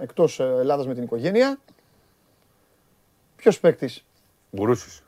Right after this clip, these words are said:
Speaker 1: Έτσι, παίζω, δεν
Speaker 2: Ήθελα
Speaker 1: παίζω.
Speaker 2: να πε-
Speaker 1: Και του λέω, "Έλα", του λέω, "έλα", του λέω, "να ανακοινώσουμε", του λέω, "την επιστροφή σου και στην Ευρωλίγκα". Και γέλαει. "Ε, αφού, αφού", του λέω,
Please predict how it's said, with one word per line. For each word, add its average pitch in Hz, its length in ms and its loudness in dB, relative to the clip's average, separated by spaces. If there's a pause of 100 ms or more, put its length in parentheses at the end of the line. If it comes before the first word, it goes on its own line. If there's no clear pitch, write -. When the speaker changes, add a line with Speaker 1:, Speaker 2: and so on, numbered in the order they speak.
Speaker 1:
Έτσι, - 280 2
παίζω, 175 340 6
δεν 160 160 10
Speaker 2:
Ήθελα 165 360 10
Speaker 1:
παίζω. 156 140 10
Speaker 2:
να 143 40 8
πε- 156 220 8 (100)
Speaker 1:
Και 277 120 8
του 240 100 12
λέω, 302 160 12
"Έλα", 269 200 12
του 202 120 8
λέω, 277 180 12 (300)
"έλα", 269 200 12
του 190 160 6
λέω, 190 340 12
"να 269 120 6
ανακοινώσουμε", 220 720 4
του 190 120 0
λέω, 240 100 6
"την 233 120 2
επιστροφή 190 460 2
σου 233 100 0
και 254 80 2
στην - 160 0
Ευρωλίγκα". 220 480 10
Και 180 120 -2
γέλαει. 180 280 8
"Ε, 180 40 6 (200)
αφού, 269 180 10
αφού", 254 200 6
του 262 100 4
λέω, 247 440 8